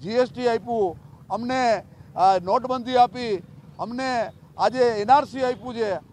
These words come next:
જે નથી માગતા એ આપે છે અને જેની માંગણીઓ કરવામાં આવે છે એ સરકાર આપતી નથી. એટલે અમે આ માંગણીના અનુસંધાને આજે ધરણામાં બેઠા છીએ, હડતાલનું સમર્થન કર્યું છે અને આવનારા સમયમાં પણ મોટે પાયે અમે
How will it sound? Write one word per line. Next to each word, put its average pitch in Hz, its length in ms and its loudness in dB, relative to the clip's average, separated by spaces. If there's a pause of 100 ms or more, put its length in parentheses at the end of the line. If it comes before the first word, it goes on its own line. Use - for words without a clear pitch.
(160)
જે 208 100 -4
નથી 214 260 -10
માગતા 220 340 0
એ 226 80 -2
આપે 208 280 0
છે 208 120 -6
અને 214 140 -8
જેની 208 200 -6
માંગણીઓ 190 440 -4
કરવામાં 202 420 -2
આવે 202 140 0
છે 196 100 -8
એ 196 40 -6
સરકાર 180 360 -8
આપતી 160 280 -4
નથી. 185 360 -8 (280)
એટલે 196 460 -2 (300)
અમે 233 400 -4 (440)
આ 214 180 6
માંગણીના 233 580 0
અનુસંધાને 240 760 -4 (320)
આજે 214 180 -4
ધરણામાં 214 500 2
બેઠા 240 300 -2
છીએ, 233 200 -6
હડતાલનું 220 540 -2
સમર્થન 220 420 -8
કર્યું 233 260 -6
છે 247 100 0
અને 233 220 2
આવનારા 220 440 2
સમયમાં 220 480 -6
પણ 196 200 -4 (400)
મોટે 202 300 -2
પાયે 226 300 2
અમે 202 320 -4